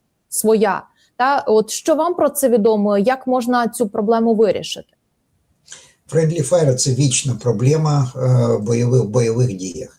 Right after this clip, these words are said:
Speaker 2: да? <clears throat> Інколи збивають більше своїх, ніж ворожих.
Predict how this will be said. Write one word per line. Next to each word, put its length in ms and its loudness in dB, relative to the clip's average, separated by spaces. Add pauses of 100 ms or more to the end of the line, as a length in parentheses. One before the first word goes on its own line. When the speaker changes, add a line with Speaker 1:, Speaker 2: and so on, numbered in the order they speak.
Speaker 2:
да? 240 -4 (600)
<clears throat> 480 -2
Інколи 420 2
збивають 560 2
більше 320 0
своїх, 440 -2
ніж 220 2
ворожих. 520 -6